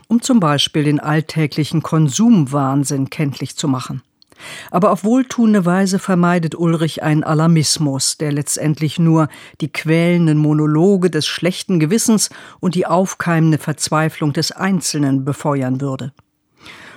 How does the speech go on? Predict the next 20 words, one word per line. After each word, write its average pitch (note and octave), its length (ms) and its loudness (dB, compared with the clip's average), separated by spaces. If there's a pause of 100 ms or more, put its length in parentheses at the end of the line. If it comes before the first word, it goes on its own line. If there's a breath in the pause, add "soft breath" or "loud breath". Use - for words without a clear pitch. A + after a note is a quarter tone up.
Ulrichs A#3+ 380 2
Ansatz G#3 460 0
zielt G#3 300 -2
nicht A3 240 0
in A#3+ 120 4
erster G#3 340 -2
Linie G3 340 4
auf E3+ 120 0
den E3+ 200 0
durchökologisierten E3 1400 2
Bürger. C#3+ 400 -4 (600 loud breath)
Handlungsakteure F3+ 1000 2
müssten F3 320 2
in D#3 80 4
erster D#3+ 360 0
Linie D3+ 300 4
Politik D#3 500 -4
und C3+ 160 -4
Staat F3+ 380 -2
sein. F2+ 340 -8